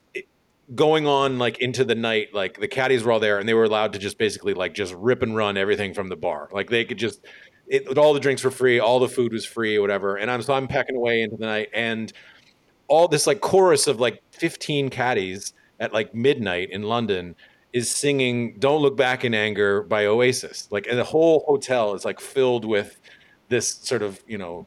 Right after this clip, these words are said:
chorus of thing. And I thought, you know, that's kinda cool. Like, if you're a caddy, I could see that being sort of a cool thing. So I just wanna start that off by saying, like, I, I, I do appreciate if, as we're sort of, there, the way the caddies are being treated within the LIV universe is probably a, a,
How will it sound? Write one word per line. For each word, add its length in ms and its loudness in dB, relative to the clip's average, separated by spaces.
chorus 460 2
of 80 -6
thing. 160 -2
And 80 -2
I 60 2
thought, 200 0
you 80 0
know, 220 4
that's 200 0
kinda 240 0
cool. 360 0
Like, 100 -2
if 140 -2
you're 160 2
a 60 2
caddy, 520 0
I 80 0
could 180 -2
see 200 -4
that 260 0
being 260 -2
sort 200 -6
of 40 -10
a 80 -6
cool 260 -8
thing. 420 -12
So 280 2
I 80 2
just 180 0
wanna 140 4
start 360 2
that 160 2
off 380 2
by 140 0
saying, 400 -2
like, 320 -8
I, 60 -2
I, 240 -2
I 60 -2
do 460 2
appreciate 640 -2
if, 200 -8
as 200 -8
we're 80 -8
sort 200 -4
of, 240 -4
there, 380 -2
the 100 -4
way 180 6
the 80 0
caddies 400 -2
are 40 -10
being 180 -4
treated 400 -4
within 320 0
the 80 -2
LIV 180 -2
universe 500 -4
is 100 -20
probably 440 -2
a, 80 -2
a, 220 -8